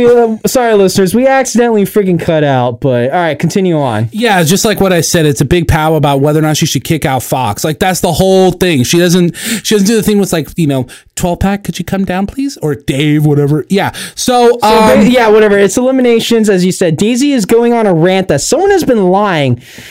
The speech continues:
Speaker 2: and then Rackman, eighties bad boy Ricky Rackman, goes on to say, like, "You know what? I dislike you, Fox," and calls him a little fucking bitch.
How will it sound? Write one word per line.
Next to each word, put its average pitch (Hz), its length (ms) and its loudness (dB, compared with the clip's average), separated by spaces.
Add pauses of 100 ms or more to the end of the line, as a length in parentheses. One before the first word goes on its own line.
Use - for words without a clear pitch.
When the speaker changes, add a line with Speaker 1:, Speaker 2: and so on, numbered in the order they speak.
(280)
Speaker 2:
and 214 120 0
then 233 180 2
Rackman, 262 640 2
eighties 294 380 2
bad 240 300 2
boy 233 220 2
Ricky 214 380 2
Rackman, 214 460 0
goes 196 280 2
on 196 240 2
to 190 60 2
say, 202 280 0
like, 190 260 2
"You 196 60 2
know 226 140 2
what? 269 200 2
I 254 200 0
dislike 247 600 0
you, 185 120 2
Fox," 147 420 -2
and 175 140 -4
calls 254 260 0
him 269 160 0
a 214 100 0
little 220 360 2 (160)
fucking 208 340 0
bitch. 160 600 -2